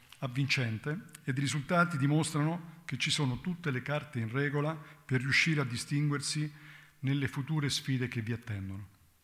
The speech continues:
Ricordate che, eh, il traguardo e l'aquila che indosserete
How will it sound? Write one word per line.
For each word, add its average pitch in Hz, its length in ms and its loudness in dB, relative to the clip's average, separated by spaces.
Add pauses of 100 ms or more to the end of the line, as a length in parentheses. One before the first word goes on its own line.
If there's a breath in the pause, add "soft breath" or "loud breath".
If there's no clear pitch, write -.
(1300 loud breath)
Ricordate 139 680 6
che, 139 340 4
eh, 135 340 -2 (120)
il 131 120 -2
traguardo 147 560 6
e 123 40 2
l'aquila 139 480 4
che 135 120 -2
indosserete 127 880 0